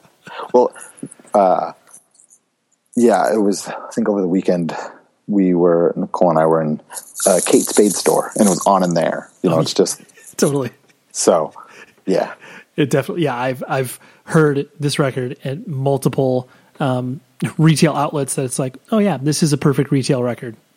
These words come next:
Speaker 1: Yes,
Speaker 2: <laughs>
Speaker 1: exactly.
Speaker 2: What's your, uh, what's your number eight?
Speaker 1: Uh, Turnstile, Nonstop Feeling.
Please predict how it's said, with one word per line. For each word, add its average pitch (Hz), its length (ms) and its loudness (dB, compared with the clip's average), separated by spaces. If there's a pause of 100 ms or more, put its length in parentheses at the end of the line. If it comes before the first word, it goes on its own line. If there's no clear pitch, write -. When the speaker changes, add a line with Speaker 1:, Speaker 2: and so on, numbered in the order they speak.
(320)
Speaker 1:
Yes, - 920 0
Speaker 2:
<laughs> - 300 -10
Speaker 1:
exactly. 85 520 0 (340)
Speaker 2:
What's 151 220 0
your, 151 160 4
uh, 143 120 0
what's 139 160 0
your 165 80 2
number 123 200 -4
eight? 123 140 -12 (320)
Speaker 1:
Uh, 104 200 4 (300)
Turnstile, 131 720 2 (100)
Nonstop 98 580 2
Feeling. - 540 -6